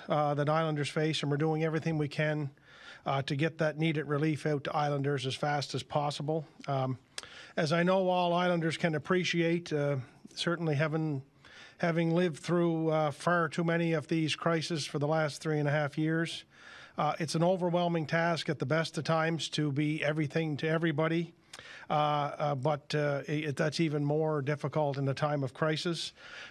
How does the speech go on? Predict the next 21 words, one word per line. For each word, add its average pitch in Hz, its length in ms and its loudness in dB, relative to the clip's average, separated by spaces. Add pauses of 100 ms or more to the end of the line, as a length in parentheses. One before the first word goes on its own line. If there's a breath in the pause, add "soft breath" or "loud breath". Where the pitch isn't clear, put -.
But 160 300 0
I 151 140 2
do 175 500 2
want 160 340 0
to 151 220 -2
tell 165 240 0
Islanders 151 460 0
that 143 180 0
we 151 160 2
are 170 180 4
working 156 460 0
as 139 100 2
hard 160 240 2
as 135 100 -4
we 147 120 -2
can 156 240 0
to 139 40 0
do 143 220 0
everything 151 400 0
we 143 100 0
can 147 420 0